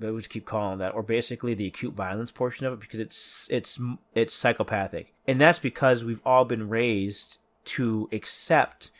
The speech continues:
that neoliberalism is the less harmful choice. And that's because you don't see it. But at the end, it's just as harmful. And again, if not more harmful. Because not only have you distributed amongst more people, there's no way to fight it because no one can see it.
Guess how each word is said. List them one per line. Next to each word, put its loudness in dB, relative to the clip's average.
that 2
neoliberalism 0
is 0
the 0
less -2
harmful -6
choice. -10
And -4
that's 2
because -2
you -4
don't 0
see -4
it. -8
But 0
at 2
the -2
end, 2
it's -2
just 0
as -4
harmful. -8
And -6
again, 2
if 0
not -2
more -6
harmful. -14
Because -4
not -2
only 2
have -4
you -4
distributed -4
amongst -4
more -6
people, -4
there's -2
no 6
way 8
to 2
fight 4
it 0
because -8
no -4
one -6
can -8
see -2
it. -16